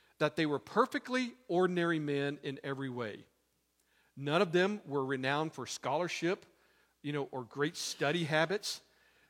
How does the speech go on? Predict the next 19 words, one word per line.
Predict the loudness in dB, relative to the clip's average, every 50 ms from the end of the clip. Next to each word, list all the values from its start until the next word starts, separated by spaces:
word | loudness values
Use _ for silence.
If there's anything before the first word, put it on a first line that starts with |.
| _ _ -2
They | -2 0
had | 0 0 0
no | 0 -2 -4 -4
track | -4 -10 -6 0 2 2 2 2 2 -2
record | -2 -2 0 -2 -2 -2
as | -2 -4 -6
speakers | -6 -8 -8 -4 _ -2 -2 -2 -4 -6 -6 -4 -6 -10 -12 -12 _ _ _ _ _ _ _ _ _ -6
or | -6 -6
theologians. | -4 _ 2 4 4 4 6 4 4 4 2 0 -4 -4 -4 -8 -12 -16 -20 _ _ _ _ _ _ _ _ _ _ _ -10
In | -10
fact, | -2 2 4 4 4 6 4
they | 4
were | 4 4 2 4
outsiders | 2 2 2 0 0 2 2 2 4 2 2 0 -2 -2
as | -4 -6 -6 -6
far | -4 0 2 2 2
as | 2 0
the | -2 -2
relig-, | -2 0 2 2 0 0